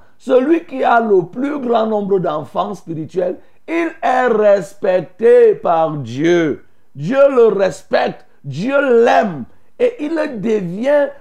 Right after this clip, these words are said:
la prunelle très sensible de notre Dieu. Tu peux t'en convaincre en lisant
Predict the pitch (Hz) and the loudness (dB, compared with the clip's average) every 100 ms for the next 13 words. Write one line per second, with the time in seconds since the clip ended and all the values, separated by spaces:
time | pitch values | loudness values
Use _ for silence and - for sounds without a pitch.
0 | - - 185 165 175 240 254 277 285 254 | -8 -6 -6 -8 -8 -6 -6 -4 -2 0
1 | 233 139 214 277 285 - 240 226 208 - | 0 -2 -4 0 0 -2 -6 -4 -8 -8
2 | 285 302 220 175 170 190 185 143 104 127 | -6 -4 -2 -4 -2 -4 -6 -10 -8 -8
3 | 123 - - - - - 311 302 277 277 | -8 -8 -18 -20 -18 -6 -6 -2 4 4
4 | - 202 202 202 214 214 262 233 185 175 | 4 -2 -2 -2 0 0 0 -2 -2 -4
5 | 175 175 160 117 180 202 | -4 -6 -8 -2 0 0